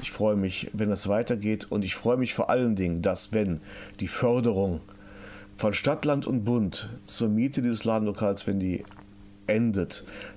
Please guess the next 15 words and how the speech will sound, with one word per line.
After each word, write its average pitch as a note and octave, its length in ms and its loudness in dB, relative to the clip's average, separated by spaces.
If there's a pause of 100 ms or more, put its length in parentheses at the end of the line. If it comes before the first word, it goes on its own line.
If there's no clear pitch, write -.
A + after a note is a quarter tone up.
dass F2+ 240 -2
das - 240 -4
Lokal G#2+ 580 0
und - 140 -4
das - 380 -4
Ich - 180 -2
bin F2 160 0
da F2 300 0 (380)
nicht F2+ 580 -2
endet, F2 380 0
sondern F#2+ 440 -2
es - 260 -4
einen F#2 460 0
Weg G#2+ 340 0 (540)
weitergeht, F2+ 1120 -2